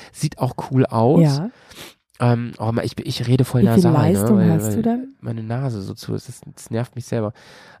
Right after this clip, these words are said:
Speaker 1: Ähm, ich schick dir gleich mal ein
Speaker 2: Mhm.
Speaker 1: Bild und ich werde auch versuchen, in den Podcast eins einzufügen an der Stelle. Müsst ihr mal eben auf euren Catcher gucken, auf euer Handy.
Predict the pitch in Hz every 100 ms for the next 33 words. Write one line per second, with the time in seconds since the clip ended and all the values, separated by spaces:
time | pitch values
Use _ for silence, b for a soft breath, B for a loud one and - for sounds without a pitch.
0 | - 117 113 110 123 - 185 170 147 143
1 | 131 123 165 160 165 240 - - 131 -
2 | 127 120 131 147 - 127 - 123 127 143
3 | 135 127 123 - - - 120 - 110 110
4 | - - 120 - 110 - 113 - 107 110
5 | 101 - 98 98 107 - 113 107 110 110
6 | 113 107 107 131 - 151 156 160 139 -
7 | 107 117 127 143 214